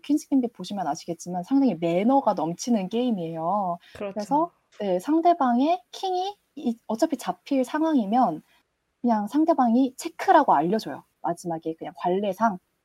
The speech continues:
Speaker 1: 이제 서로 악수하고 이렇게 끝낸다고 합니다. 아, 그리고 이게 그 이제 자기의 킹이 이제 무방비 상태가 돼서 자신이 패배할 상황이다. 그러면 자기의 킹을 본인이 직접 쓰러뜨려요. 그래서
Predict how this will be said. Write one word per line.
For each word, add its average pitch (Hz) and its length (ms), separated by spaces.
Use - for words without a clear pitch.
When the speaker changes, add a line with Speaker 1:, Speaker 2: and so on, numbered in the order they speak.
Speaker 1:
이제 160 160
서로 254 240
악수하고 220 760
이렇게 - 80
끝낸다고 247 500
합니다. 208 360
아, 185 120
그리고 220 380
이게 185 400
그 175 200
이제 175 180
자기의 220 680
킹이 311 520
이제 170 120
무방비 240 460
상태가 254 380
돼서 175 520
자신이 208 400
패배할 339 400
상황이다. 262 480
그러면 196 280
자기의 214 440
킹을 302 400
본인이 208 320
직접 - 260
쓰러뜨려요. 175 600
그래서 226 380